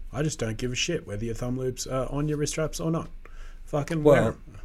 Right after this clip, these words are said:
Speaker 2: to clarify, very few rule books actually refer to the thumb loops. It's like the, the need to clarify next to the rule about the length, uh, or the, the distance the wrist wrap covers, 'cause they're like,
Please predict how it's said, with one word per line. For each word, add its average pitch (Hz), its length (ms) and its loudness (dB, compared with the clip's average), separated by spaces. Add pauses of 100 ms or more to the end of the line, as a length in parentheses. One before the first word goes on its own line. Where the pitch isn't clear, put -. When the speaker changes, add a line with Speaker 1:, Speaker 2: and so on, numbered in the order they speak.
Speaker 2:
to 143 120 6
clarify, 107 600 8
very 117 300 8
few 107 220 4
rule 95 180 8
books 90 220 2
actually 101 300 4
refer 90 360 2
to 85 80 2
the 82 100 0
thumb 87 320 4
loops. 80 240 -2
It's - 140 -6
like 85 200 2
the, 80 320 2 (600)
the 107 100 12
need 113 320 12
to 107 120 10
clarify 104 600 12
next 101 420 4
to 104 100 6
the 90 100 6
rule 95 320 8
about 90 340 4
the 85 320 2
length, 98 580 2 (260)
uh, 95 220 4
or 98 140 2
the, 87 160 0
the 85 240 -4
distance 87 520 -2
the 90 120 -2
wrist 90 260 0
wrap 87 220 -2
covers, 101 380 0
'cause 98 180 0
they're 98 120 4
like, 85 300 0